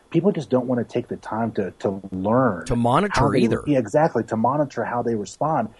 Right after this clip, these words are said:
Speaker 1: It, it's always so, "Well, this study said this and this study said that," and it, and it's nothing to be critical about with, with training studies because we need those and they're really important. But it's all, it's also to the, "Well, my, my buddy said this and my buddy's doing this, so I tried this, and,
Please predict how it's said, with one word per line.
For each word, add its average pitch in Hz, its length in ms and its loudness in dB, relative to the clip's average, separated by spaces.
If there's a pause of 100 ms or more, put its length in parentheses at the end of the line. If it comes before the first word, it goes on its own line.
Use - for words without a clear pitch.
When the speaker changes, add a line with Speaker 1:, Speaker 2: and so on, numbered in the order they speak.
(160)
Speaker 1:
It, - 120 -8
it's 127 200 -2
always 147 460 2
so, 127 100 -2
"Well, 120 360 4 (220)
this 135 180 2
study 127 360 -2
said 107 300 -4
this 113 260 -2
and 98 100 -4
this 117 100 -2
study 110 300 -2
said - 200 -4
that," 117 220 2
and 104 200 -2
it, 101 140 -6
and 117 120 0
it's 107 140 -2
nothing 143 320 2 (260)
to 113 80 0
be 110 80 2
critical 139 480 0
about 101 260 2
with, - 360 -4
with - 160 -4
training 175 300 2
studies 101 220 2
because 113 240 0
we 107 140 -2
need 113 300 2
those 98 280 0 (800)
and 123 100 4
they're 113 80 4
really 110 260 4
important. 107 480 0 (280)
But 123 120 4
it's 110 140 -4
all, 123 280 -2
it's 110 140 -4
also 127 340 0
to 117 260 -2
the, 110 180 2 (200)
"Well, 104 140 0
my, 113 260 2
my 113 200 2
buddy 120 420 0
said - 340 -6
this 101 380 -4
and 101 100 -4
my 107 140 0
buddy's 120 400 2
doing 104 380 0
this, 107 260 -2
so - 160 -6
I 113 140 0
tried 113 440 0
this, 104 300 -4
and, 95 160 -8